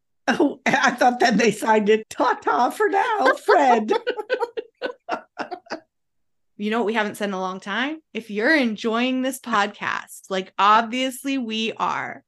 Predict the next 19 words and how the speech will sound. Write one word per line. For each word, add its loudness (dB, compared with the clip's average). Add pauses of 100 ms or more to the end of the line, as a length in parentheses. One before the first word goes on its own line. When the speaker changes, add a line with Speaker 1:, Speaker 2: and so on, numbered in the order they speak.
Speaker 2:
you -2
should -6
go 0
and -4
give -6
us -6 (140)
five -2
stars -12
wherever -4
you -8
Speaker 1:
<laughs> -8
Speaker 2:
listen, -10
because -4 (120)
we 0
need -2
your -6
words -10
of -12
encouragement. -12